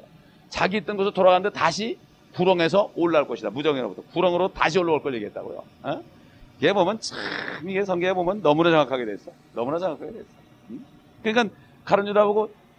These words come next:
"너희 중에 하나는 마귀니라." 이게 이해가 안 가죠. 어, 주님의 말씀 한마디에는 그때만 얘기한 게 아니라 앞으로 끝까지 보고, 세상 끝까지 보고 얘기한 거야. 어, 처음부터 끝까지 보고 얘기한 거야. 그게 지금 여기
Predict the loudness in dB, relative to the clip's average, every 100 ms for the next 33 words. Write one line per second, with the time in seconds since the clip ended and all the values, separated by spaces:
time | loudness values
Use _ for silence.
0 | _ -4 -2 0 4 4 2 2 2 2
1 | 0 0 0 0 -4 _ _ -4 0 4
2 | 6 6 4 0 2 2 0 -4 -12 -20
3 | -16 -10 -6 -4 4 4 4 0 0 2
4 | 2 2 0 -2 -4 -10 -20 -8 -2 2
5 | 4 4 2 2 2 2 0 -2 -6 -8
6 | -6 -4 -6 -6 0 0 0 -4 -2 0
7 | 0 0 2 2 -2 -4 -8 -12 -20 -20
8 | _ _ _ -20 -20 -20 -20 -10 0 0
9 | 0 -4 -2 -2 -2 -4 -8 -12 -16 -20
10 | -20 -20 _ -20 _ _ _ _ _ -20
11 | _ _ _ _ 2 2 4 0 0 -6
12 | _ _ 0 2 4